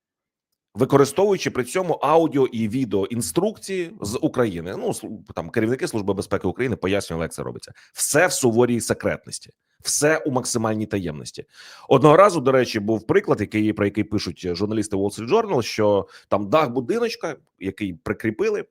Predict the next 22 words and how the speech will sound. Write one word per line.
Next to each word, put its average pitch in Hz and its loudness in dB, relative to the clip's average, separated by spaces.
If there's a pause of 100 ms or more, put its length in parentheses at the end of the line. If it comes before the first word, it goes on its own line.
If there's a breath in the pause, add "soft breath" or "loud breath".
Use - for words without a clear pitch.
(1040)
він 127 2
ледь 123 4
не 113 0
зірвався 123 0
і 113 -4
не 120 -2
вдарив 113 0
Катерину. 82 -8 (500 loud breath)
А, 87 -4 (300)
це 127 4
була 120 4
напружена, 101 -4
насправді, 117 -4
але 104 0
ювелірна 98 -2
робота. 78 -8
Просто 127 0
ювелірна. 92 -8 (400 loud breath)
План 180 4
був, 170 4
друзі, 127 2
ідеальний. 104 0